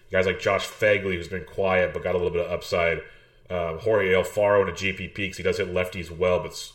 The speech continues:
but, uh, you know, you gotta respect Ryu, no doubt about that. Uh, Ronnie Chirinos against Mike Minor, G P P only,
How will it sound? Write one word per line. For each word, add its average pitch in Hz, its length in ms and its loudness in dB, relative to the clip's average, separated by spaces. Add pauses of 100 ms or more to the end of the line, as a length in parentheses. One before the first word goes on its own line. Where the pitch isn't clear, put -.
but, 90 320 -2
uh, 82 240 0 (300)
you 90 80 -8
know, 85 60 -2
you 85 80 0
gotta 92 120 2
respect 87 480 0
Ryu, 85 720 -4
no 90 140 -2
doubt 87 160 0
about 85 460 -4
that. 87 360 -2 (400)
Uh, 90 80 0 (220)
Ronnie 95 260 2
Chirinos 98 540 0
against 87 220 -8
Mike 90 260 -4
Minor, 92 440 0 (140)
G 87 200 -8
P 90 160 -10
P 90 180 -12
only, 98 440 0